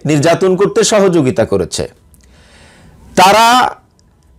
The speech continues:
রুহুল আমিন গাজীর নামাজে জানাজায় দাওয়াত পেল কিভাবে? তাদেরকে কে দাওয়াত করলো?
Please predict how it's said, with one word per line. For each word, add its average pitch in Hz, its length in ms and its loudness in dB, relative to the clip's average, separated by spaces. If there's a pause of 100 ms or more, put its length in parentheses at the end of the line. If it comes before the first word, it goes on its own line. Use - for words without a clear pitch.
(180)
রুহুল 202 340 2
আমিন 254 280 0
গাজীর 175 440 2
নামাজে 160 400 0
জানাজায় 151 420 0
দাওয়াত 139 460 -2
পেল 165 240 -2
কিভাবে? 92 400 -6
তাদেরকে 143 360 -2
কে 202 140 0
দাওয়াত 131 320 0
করলো? 71 320 -8